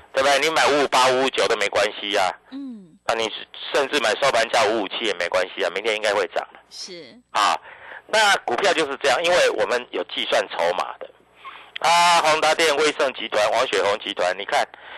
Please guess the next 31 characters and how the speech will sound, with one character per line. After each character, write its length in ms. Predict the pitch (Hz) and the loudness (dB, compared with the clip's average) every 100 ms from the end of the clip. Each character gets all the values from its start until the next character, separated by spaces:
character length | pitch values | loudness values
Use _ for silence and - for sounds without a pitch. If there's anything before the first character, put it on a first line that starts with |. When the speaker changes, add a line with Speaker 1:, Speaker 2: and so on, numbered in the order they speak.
| - - | -20 -4
Speaker 1:
这 140 | 175 180 | 2 2
一 40 | |
波 100 | 180 170 175 | 2 2 0
其 200 | - 127 | -2 -8
实 280 | 117 113 104 _ _ _ _ _ - | -6 -8 -10 _ _ _ _ _ -10
修 260 | - 185 175 | -2 0 2
正， 240 | 180 127 - - | 2 0 -6 -8
修 140 | - 151 | -2 0
正 180 | 160 123 | 0 -2
不 100 | 117 - | -4 -2
深 200 | 110 98 | -2 0
呢， 60 | 95 76 _ _ _ _ _ | -4 -6 _ _ _ _ _
好 240 | - 113 120 | -6 0 2
咪 140 | 170 | 2
咪 260 | 170 170 156 | 2 0 0
一 0 | - | 2
下 140 | 147 | 2
下 120 | 147 120 | 4 4
而 80 | 107 | 2
已 100 | 98 | 0
呢， 100 | 73 73 - _ _ _ _ | -4 -10 -12 _ _ _ _
对 100 | 139 | 0
不 60 | 151 | 4
对？ 120 | 139 | 4
没 100 | 123 | 2
有， 60 | 147 | 0
没 120 | 147 | 2
有 100 | 160 | 0
修 140 | - 139 | 2 0
正 120 | 143 | 0
很 160 | 110 | -2